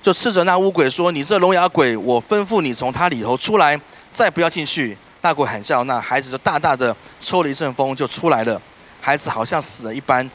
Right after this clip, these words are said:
以致众人多半说他是死了。但耶稣拉着他的手，扶他起来，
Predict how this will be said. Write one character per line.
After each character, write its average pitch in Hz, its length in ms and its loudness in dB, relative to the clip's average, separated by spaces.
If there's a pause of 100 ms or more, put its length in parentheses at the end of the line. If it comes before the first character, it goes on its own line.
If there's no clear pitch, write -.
(220)
以 110 80 -12
致 147 200 -6
众 151 260 0
人 123 140 0
多 - 160 -4
半 135 160 2
说 127 260 -2
他 127 220 -4
是 139 120 -6
死 - 300 -6
了。 98 160 -10 (600)
但 123 200 0
耶 139 140 4
稣 143 220 -2
拉 147 120 4
着 147 80 2
他 131 140 0
的 139 100 0
手， 95 320 -4 (280)
扶 - 180 -8
他 123 180 -4
起 - 200 -6
来， 95 260 -12